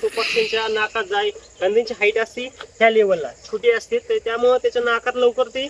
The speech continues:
अ, वास जातो आणि त्याने काय होतं, तूस ओलं झाल्याने नाकात गेल्यामुळं सर्दी किंवा इतर, अ, प्रॉब्लेम बरेचसे ते पक्ष्यांना होतात आणि पक्षी रिझल्ट देत नाही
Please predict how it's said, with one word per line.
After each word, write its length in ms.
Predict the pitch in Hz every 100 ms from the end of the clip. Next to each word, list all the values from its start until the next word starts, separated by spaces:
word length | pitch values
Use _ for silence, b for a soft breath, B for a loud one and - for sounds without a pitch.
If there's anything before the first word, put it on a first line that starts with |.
| - - -
अ, 40 | 185 196 196
वास 240 | 196 220
जातो 260 | 190 180 165
आणि 160 | 165 190
त्याने 180 | 214
काय 120 | - 233
होतं, 180 | 202
तूस 240 | 202 220 466
ओलं 160 | 226
झाल्याने 360 | 214 175 190 240
नाकात 320 | 214 208 220
गेल्यामुळं 420 | 190 214 214 214
सर्दी 520 | 214 214 196 196 202 202 - - -
किंवा 160 | 190
इतर, 340 | 202 220 214 208
अ, 300 | 208 202 202 - - - -
प्रॉब्लेम 420 | 208 214 202 214 202
बरेचसे 400 | 208 - 202 202 - - -
ते 100 | 208
पक्ष्यांना 400 | 214 220 233 220
होतात 260 | 180 196 202
आणि 160 | 202
पक्षी 320 | 202 214 226
रिझल्ट 200 | 208 214
देत 220 | 185 196 196
नाही 180 | 185